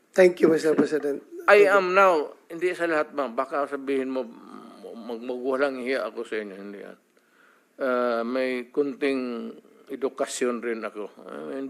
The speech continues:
Speaker 2: decency. Yang, yang, yang, yang demeanor ko, yang pinapakita ko sa inyo, yung galit ko, yung rage ko, sa kriminal yan. Dahil nga, naging prosecutor ako,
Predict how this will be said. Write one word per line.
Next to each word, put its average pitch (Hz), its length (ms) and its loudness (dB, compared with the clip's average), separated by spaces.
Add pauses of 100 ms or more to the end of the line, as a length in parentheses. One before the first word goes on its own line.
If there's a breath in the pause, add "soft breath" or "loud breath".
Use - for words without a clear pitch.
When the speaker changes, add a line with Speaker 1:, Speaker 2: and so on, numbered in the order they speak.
(120)
Speaker 2:
decency. 131 640 -6 (1040 soft breath)
Yang, 165 240 2
yang, 170 220 -2 (340)
yang, 151 220 -2 (100)
yang 151 200 0 (280)
demeanor 147 720 4
ko, 123 80 0
yang 117 160 -2
pinapakita 123 880 -2
ko 110 80 -10
sa - 160 -8
inyo, 113 400 -4
yung 127 240 -2
galit 123 640 0
ko, 113 240 0
yung 110 240 -2
rage 110 400 -4
ko, 98 240 -8 (560 soft breath)
sa - 240 -10
kriminal 113 800 -4
yan. 98 340 -16 (1800)
Dahil 143 160 -6
nga, 151 160 0
naging 135 640 -4
prosecutor 139 960 2
ako, 117 400 -4